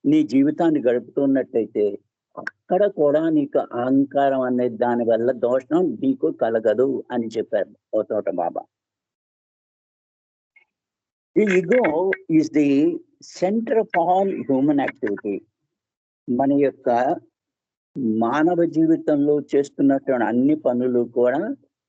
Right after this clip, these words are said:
దీని నేను అన్న దాని ద్వా-, చుట్టూరానే తిరుగుతూ ఉంటాయి. The attempts of the ego to secure its own extinction might be compared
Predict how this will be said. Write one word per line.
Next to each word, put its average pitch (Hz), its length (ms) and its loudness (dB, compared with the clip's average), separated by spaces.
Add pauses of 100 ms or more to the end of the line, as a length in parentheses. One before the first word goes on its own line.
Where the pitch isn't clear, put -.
(120)
దీని 135 520 4
నేను 147 680 2
అన్న 131 200 0
దాని 123 440 -2
ద్వా-, 120 640 0
చుట్టూరానే 143 720 0
తిరుగుతూ 156 440 -2
ఉంటాయి. - 340 -2 (1300)
The 190 120 2
attempts 254 640 0
of - 20 -2 (100)
the 208 200 2
ego 202 160 2 (180)
to 175 60 2 (240)
secure 220 440 -2
its - 240 -6
own 170 460 2
extinction 135 760 -2 (560)
might 147 400 0
be 143 160 0 (180)
compared 156 440 0